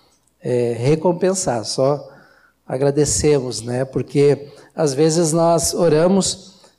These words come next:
é, pedindo que Deus se manifeste para que as pessoas vejam que Ele é verdadeiro, que a Bíblia é verdadeira, né?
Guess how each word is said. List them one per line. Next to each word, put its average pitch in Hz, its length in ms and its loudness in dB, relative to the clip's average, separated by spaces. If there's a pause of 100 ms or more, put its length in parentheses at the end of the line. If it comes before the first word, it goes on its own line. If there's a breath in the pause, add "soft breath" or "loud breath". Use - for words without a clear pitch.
(100)
é, 156 240 4
pedindo 165 540 0
que 185 320 0
Deus 175 340 4
se - 220 -2
manifeste 180 800 2
para 190 160 -2
que 190 80 -4
as 160 80 -2
pessoas 196 560 0
vejam 160 440 0 (220 loud breath)
que - 140 -2
Ele 202 200 4
é 190 80 4
verdadeiro, 131 680 2
que 139 100 -6
a 127 40 -2
Bíblia 190 320 2
é - 20 2
verdadeira, 127 640 -2 (100)
né? 139 300 -10